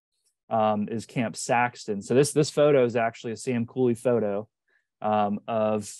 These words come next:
about a company of soldiers from the First South Carolina Volunteer Infantry, all African-American soldiers. Some of these guys were actually once enslaved on this land, on the Smith Plantation. Um,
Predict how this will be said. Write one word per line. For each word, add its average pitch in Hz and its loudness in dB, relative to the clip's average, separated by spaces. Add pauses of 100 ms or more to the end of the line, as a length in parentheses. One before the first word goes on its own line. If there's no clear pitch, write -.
about 175 4
a 147 4
company 139 -2
of 110 -2
soldiers 117 -2
from 120 -6
the 110 -4
First 120 -6
South 113 -2
Carolina 110 -2
Volunteer 104 -6
Infantry, 104 -8
all 127 4 (280)
African-American 117 0
soldiers. 117 -2 (960)
Some 139 2
of 131 4
these 127 4
guys 123 4
were 127 4
actually 123 0
once 113 -4
enslaved 117 -2
on 113 -2
this 113 -6
land, 117 -6 (360)
on 110 -4
the 104 -2
Smith 113 -4
Plantation. 110 -6 (540)
Um, 104 -4